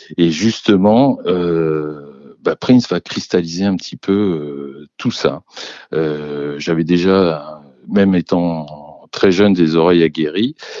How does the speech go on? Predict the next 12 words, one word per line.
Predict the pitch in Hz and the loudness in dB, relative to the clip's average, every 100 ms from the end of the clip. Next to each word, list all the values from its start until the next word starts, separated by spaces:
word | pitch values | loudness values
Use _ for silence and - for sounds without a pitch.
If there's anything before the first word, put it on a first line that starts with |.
| - - | -14 -2
et | 82 82 | 2 2
en | 82 | 2
écoutant, | 87 85 - 87 101 98 78 | -2 -2 -8 -6 -2 0 0
euh, | 67 58 62 64 | -4 -8 -10 -12
bah, | 57 - - | -8 -8 -8
Prince, | - - 104 - | -6 -4 -4 -4
il | 82 | -6
va | 92 | -6
se | - | -6
passer | - - 95 | -10 -6 -6
quelque | - 90 - | -2 -4 -4
chose, | 76 - 101 107 | -4 2 2 2